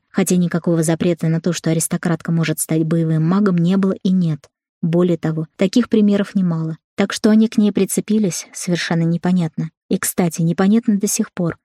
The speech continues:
Но тогда подруга еле отбилась и даже хотела из нашей академии переводиться в другое место.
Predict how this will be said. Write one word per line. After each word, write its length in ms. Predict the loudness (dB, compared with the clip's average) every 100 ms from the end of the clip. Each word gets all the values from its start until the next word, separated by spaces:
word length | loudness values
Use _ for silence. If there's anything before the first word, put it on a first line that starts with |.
| _
Но 120 | 0
тогда 260 | 2 2 2
подруга 360 | 2 2 2
еле 320 | 0 2 2 0
отбилась 460 | 0 0 0 -2
и 80 | -4
даже 280 | -2 0 0
хотела 300 | -2 -2 0
из 120 | 0
нашей 260 | 0 0 -2
академии 360 | -2 2 2
переводиться 580 | 2 2 0 0 -2 -4
в 60 | -4
другое 320 | -2 0 0
место. 440 | 0 -2 -6 -8